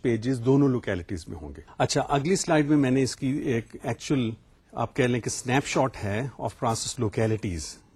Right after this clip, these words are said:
یعنی اس میں ہاریزونٹل ایکسس میں ہم نے ایکسیکیوشن ٹائم دکھایا ہے اور ورٹیکل ایکسس میں پیج نمبرز ہیں۔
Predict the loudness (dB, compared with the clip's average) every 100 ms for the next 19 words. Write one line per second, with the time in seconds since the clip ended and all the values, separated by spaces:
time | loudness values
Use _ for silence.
0 | _ -2 0 0 -2 -4 -2 -2 -2 -2
1 | -2 -2 -4 -6 -4 -2 -2 -4 -6 _
2 | _ _ _ -10 -6 -6 -4 -2 -2 -2
3 | -2 -4 -4 -2 -4 -6 -8 -4 -4 -4
4 | -4 -6 -6 -8 -6 -6 -6 _ _ _
5 | _ 4 4 4 -4 -4 -8 -10